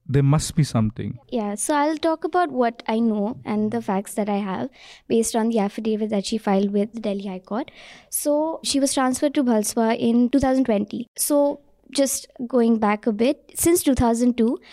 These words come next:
Speaker 2: um, Hema and all the teachers in these, uh, uh, Samarth Shiksha Committee affiliated schools, they had to pay five thousand rupees towards, uh, this Samarpan. Now,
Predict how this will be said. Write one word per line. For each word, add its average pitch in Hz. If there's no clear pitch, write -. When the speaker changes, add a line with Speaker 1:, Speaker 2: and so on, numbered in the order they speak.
Speaker 2:
um, 214
Hema 240
and 285
all 247
the 294
teachers 247
in 254
these, 247
uh, 220
uh, 202
Samarth 233
Shiksha 226
Committee 220
affiliated 220
schools, 233
they 254
had 233
to 302
pay 311
five 240
thousand 247
rupees 240
towards, 247
uh, 220
this 277
Samarpan. 214
Now, 233